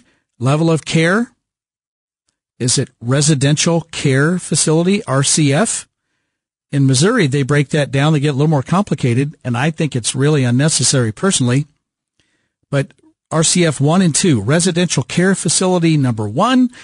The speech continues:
and number two. Do you know the differences, and is that what you need or not? And you have to know this, right? Also, Missouri, again,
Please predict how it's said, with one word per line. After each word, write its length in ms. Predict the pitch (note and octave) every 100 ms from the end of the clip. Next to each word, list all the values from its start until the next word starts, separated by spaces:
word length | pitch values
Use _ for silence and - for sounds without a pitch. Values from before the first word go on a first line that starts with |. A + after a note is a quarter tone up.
| - -
and 460 | D3+ D#3+ E3+ C#3 D3
number 300 | C#3+ D3 E3
two. 360 | - D#3+ A#2+
Do 260 | G2 A2 F3
you 200 | G3+ G#3
know 220 | F3+ F#3
the 120 | F#3
differences, 640 | C#3+ C3+ C3 A#2+ C3 A#2
and 200 | - B2
is 120 | A#2+ A2+
that 200 | C#3+ C3
what 160 | C#3
you 140 | C3 D3
need 260 | A#2 A2+
or 80 | C3
not? 240 | F3 G3
And 140 | A#2+ B2+
you 100 | C#3
have 200 | F3+ -
to 80 | A3
know 240 | G#3+ E4+
this, 380 | C3+ E2+ - - _ _ _ _ _ _ _ -
right? 200 | C3+ E3+
Also, 420 | E3 A#3 - A3+
Missouri, 420 | D#3 C#3 C3+ C#3+
again, 640 | C3 A#2+ G#3+ B3+ E3 F3